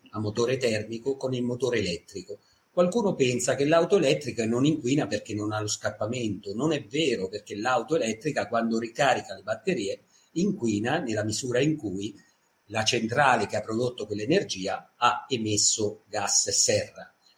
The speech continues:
Quindi l'elettrotecnica sarà quella che permetterà, tramite l'auto elettrica, che ha un consumo di un decimo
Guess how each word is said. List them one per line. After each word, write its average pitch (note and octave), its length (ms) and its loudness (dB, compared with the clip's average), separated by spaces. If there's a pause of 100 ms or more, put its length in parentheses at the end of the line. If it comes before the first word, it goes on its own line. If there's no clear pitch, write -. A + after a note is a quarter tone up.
(260)
Quindi G2 580 4 (220)
l'elettrotecnica A#2+ 1400 0
sarà A2+ 480 0
quella G2 320 0
che - 160 -4
permetterà, A#2+ 840 -2
tramite B2+ 480 0
l'auto C3+ 360 2
elettrica, G#2 520 -2
che A2+ 120 -2
ha A2 40 4
un A2+ 140 0
consumo A#2+ 560 0
di C#3 160 0
un F3+ 220 4
decimo A2 800 2